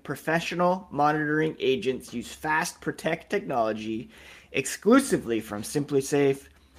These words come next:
to capture critical evidence and verify the threat is real so you can get priority police response.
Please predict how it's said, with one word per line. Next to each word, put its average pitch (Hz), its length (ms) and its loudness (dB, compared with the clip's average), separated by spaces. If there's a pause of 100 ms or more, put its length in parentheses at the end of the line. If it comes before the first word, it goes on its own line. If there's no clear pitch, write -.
(200)
to - 80 -10
capture 151 480 4
critical 220 440 6
evidence 127 500 2
and 120 180 -4
verify 139 500 4
the 107 100 0
threat 123 320 0
is 104 200 -6
real 135 480 4 (440)
so - 140 -4
you 135 240 8
can 202 200 2
get 135 260 6
priority 131 600 4
police 107 640 -4
response. - 760 -4